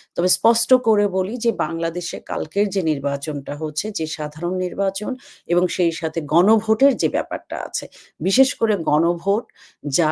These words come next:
সংবিধানের কোথাও নেই এবং সেটা কোনোভাবেই টিকবে না। আপনি ভোট দেন বা না দেন, তারা হ্যাঁ, আ, হয়তো উম, পাস করে ফেলবে।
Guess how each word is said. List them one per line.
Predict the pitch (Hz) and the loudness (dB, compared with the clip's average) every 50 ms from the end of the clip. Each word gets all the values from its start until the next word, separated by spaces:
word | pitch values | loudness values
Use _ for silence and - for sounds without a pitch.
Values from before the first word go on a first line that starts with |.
| 165 | 0
সংবিধানের | 175 - - 180 175 180 175 165 180 165 180 190 202 202 | -2 -4 -2 -2 0 0 2 0 0 0 -2 -2 -4 -4
কোথাও | 202 _ - 233 226 - 214 214 202 190 | -2 _ 2 2 2 2 0 2 2 4
নেই | 180 143 131 135 170 208 226 - - - _ - | 2 2 0 -2 -2 -4 -6 -10 -14 -20 _ -4
এবং | - 170 180 | -2 -2 -2
সেটা | 175 - 180 - 190 | -2 -2 -2 -2 -2
কোনোভাবেই | 196 - 190 185 180 143 147 170 156 175 165 | -2 0 -2 -2 -2 -2 -2 -2 0 0 0
টিকবে | - - 240 214 170 143 - 143 135 | 0 -2 -4 -4 -4 -4 -4 -4 -2
না। | 131 120 - 214 214 _ - - - - - - _ - | -2 -4 -6 -6 -8 _ -14 -20 -20 -20 -20 -16 _ -10
আপনি | - - - 220 | -4 0 0 0
ভোট | 196 185 208 240 214 175 | 4 6 4 4 6 6
দেন | 170 185 185 202 208 | 6 6 6 6 4
বা | 202 214 | 4 4
না | 208 196 175 170 | 4 4 2 2
দেন, | 170 190 202 247 262 | 2 2 0 0 0
তারা | 254 - - 160 180 180 175 - | 0 0 0 0 0 -2 -2 -4
হ্যাঁ, | - 156 160 165 160 170 170 175 175 - - - | -4 -2 0 2 2 2 2 0 -2 -4 -6 -10
আ, | - - 143 143 143 147 | -10 -6 -4 -4 -4 -4
হয়তো | 139 - 160 160 151 - 160 151 139 135 - _ _ _ - | -2 0 0 0 0 -2 -2 -2 -2 -2 -4 _ _ _ -6
উম, | 127 139 151 147 | -2 -2 -2 -2
পাস | 143 - 156 165 160 - - | 0 0 0 0 0 -2 -4
করে | - 190 175 151 135 | 0 0 2 2 2
ফেলবে। | 135 - 156 139 135 135 147 175 | 0 0 -2 -2 -2 0 0 0